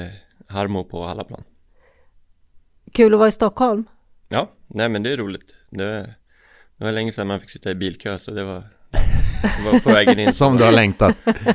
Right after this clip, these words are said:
Speaker 1: Ja, nej, men, eh, det är kul att träffa familj och släkt och vänner och,
Speaker 2: Är ni
Speaker 1: ja.
Speaker 2: uppe ofta, eller?
Speaker 1: Nej, det har inte blivit så mycket faktiskt. Eh,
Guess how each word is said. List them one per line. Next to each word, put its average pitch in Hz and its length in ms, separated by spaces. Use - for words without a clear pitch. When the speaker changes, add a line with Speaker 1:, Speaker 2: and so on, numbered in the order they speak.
Speaker 1:
Ja, 101 160
nej, 107 260
men, 107 280
eh, 104 300
det 120 100
är 135 80
kul 135 180
att 120 80
träffa 113 320
familj 101 320
och 95 100
släkt - 320
och 95 80
vänner 73 340
och, - 120
Speaker 2:
Är 208 40
ni 214 60
Speaker 1:
ja. 214 40
Speaker 2:
uppe 226 280
ofta, 214 400
eller? 175 240
Speaker 1:
Nej, 131 240
det 151 40
har 165 60
inte 139 100
blivit 135 260
så 127 80
mycket 104 240
faktiskt. - 400
Eh, 95 320